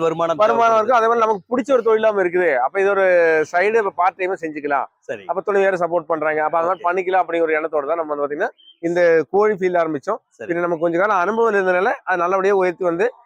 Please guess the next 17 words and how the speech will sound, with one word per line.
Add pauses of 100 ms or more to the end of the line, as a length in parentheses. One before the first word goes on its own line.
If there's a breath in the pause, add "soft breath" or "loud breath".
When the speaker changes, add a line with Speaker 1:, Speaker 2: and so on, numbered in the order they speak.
(200)
Speaker 2:
அது
மக்களுக்கும்
வந்து
ஒரு
யூஸ்ஃபுல்லான
ஒரு (140)
விஷயமா
நம்ம
பண்ணணும்
அப்படிங்கிறத
நம்ம
பண்ணிட்டு
இருக்கோம்.
Speaker 1:
இன்னைக்கு
ஒரு
பவுல்ட்ரி
ஃபார்மா